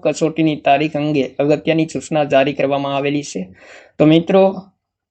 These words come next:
પંદર અને સોળ, બે દિવસ માટે છત્રીસ જેટલી મહત્વપૂર્ણ સૂચનાઓ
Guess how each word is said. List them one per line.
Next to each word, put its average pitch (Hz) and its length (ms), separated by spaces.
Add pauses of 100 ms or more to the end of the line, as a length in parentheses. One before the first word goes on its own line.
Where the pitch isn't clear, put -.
(840)
પંદર 190 320
અને 185 260
સોળ, 170 400 (220)
બે 160 240
દિવસ 170 380
માટે 160 320
છત્રીસ 160 420
જેટલી 147 380
મહત્વપૂર્ણ 151 680
સૂચનાઓ 143 520